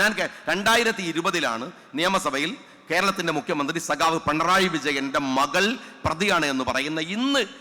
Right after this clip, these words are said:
എസ് എഫ് ഐ ഒ ചാർജ് ഷീറ്റിൽ ഉൾപ്പെടുത്തിയ വീണയെക്കുറിച്ച് നിയമസഭയിൽ പറയണത്. അന്ന് പി ടി തോമസ് സാറാണ്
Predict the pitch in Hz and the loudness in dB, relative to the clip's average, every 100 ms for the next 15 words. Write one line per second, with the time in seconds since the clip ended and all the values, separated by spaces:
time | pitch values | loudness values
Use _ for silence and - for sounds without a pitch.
0 | - - 233 - 208 - 170 175 170 143 | -18 -12 -10 -4 -2 0 0 2 2 2
1 | 113 - - - - - _ _ _ _ | -2 -14 -20 -20 -20 -20 _ _ _ _
2 | _ _ _ _ _ _ _ _ _ _ | _ _ _ _ _ _ _ _ _ _
3 | _ _ - 143 151 165 170 - 135 147 | _ _ -2 2 2 2 -2 -2 -2 -2
4 | 131 135 131 151 123 127 139 123 127 139 | 0 -2 -2 -4 -4 -4 -4 -2 -2 -2
5 | 127 113 117 123 123 113 113 113 113 104 | -2 -4 -8 -6 -4 -4 -4 -6 -6 -8
6 | 95 98 90 - _ _ _ _ _ _ | -8 -12 -16 -20 _ _ _ _ _ _
7 | _ - 156 165 165 143 113 151 202 180 | _ -6 -2 0 0 0 -2 -2 0 2
8 | 175 147 156 147 143 | 0 0 2 2 2